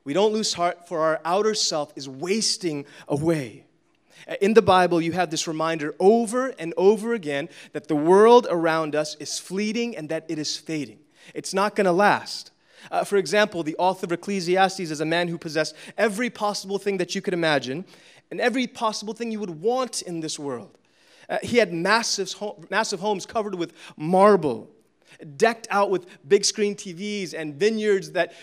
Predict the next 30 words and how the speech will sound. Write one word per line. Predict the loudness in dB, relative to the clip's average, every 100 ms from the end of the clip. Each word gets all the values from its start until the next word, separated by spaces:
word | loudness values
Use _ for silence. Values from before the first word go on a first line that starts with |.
| -16
you | -10
could | -8
see | -6 -4 -2 -4
for | -2 -4 -2
acres | -2 -2 -2 -4 -4
and | -4 -4 0
acres. | 0 -2 -8 -6
He | -4
had | -6
every | -8 -8 -8
pleasure | -10 -6 -4 -4 -8
you | -8
could | -10
imagine. | -8 -8 -8 -8 -12 -14 -20
At | -14 -10
the |
snap | -8 -4 -4 -4
of | -8
a |
finger, | -6 -4 -4 -4
anybody | -6 -6 -6 -6
would | -6 -10 -10
bring | -4 -4 -4
him | -6 -6
anything | -6 -6 -8 -10
that | -12
he | -14
wanted. | -10 -10 -10 -10
Who | -10
wouldn't | -6 -4 -2 -4